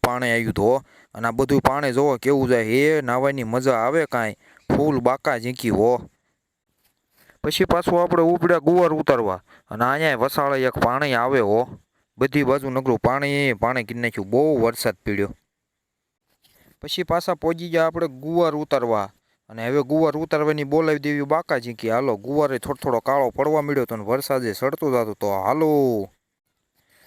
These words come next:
ગુવાર ઉતારી નાખ્યો ને હવે પાછા ઉપડ્યા આપણે હો,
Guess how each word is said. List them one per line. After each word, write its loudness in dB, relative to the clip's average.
ગુવાર 2
ઉતારી -2
નાખ્યો -2
ને 2
હવે 4
પાછા 0
ઉપડ્યા 0
આપણે -2
હો, 2